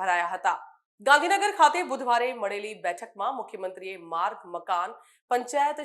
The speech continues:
શહેરી વિકાસ વિભાગના સચિવોની જબરદસ્ત ઝટકણી કાઢ્યુંનું સૂત્રો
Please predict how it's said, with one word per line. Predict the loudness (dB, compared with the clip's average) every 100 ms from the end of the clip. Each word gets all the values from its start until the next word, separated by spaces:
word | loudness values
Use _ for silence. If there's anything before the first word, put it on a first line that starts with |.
| -10
શહેરી | -8 -8 -8
વિકાસ | -6 -2 -2 -4 -12
વિભાગના | -6 -6 -6 -8 -6
સચિવોની | -8 -10 -8 -6 -6 -10 -14 -10 0
જબરદસ્ત | 2 4 4 2 -2 -6
ઝટકણી | -4 -4 -6 -10 -2
કાઢ્યુંનું | 0 0 -4 -10 -10 -10 -16 _ _
સૂત્રો | -12 -10 -6 -4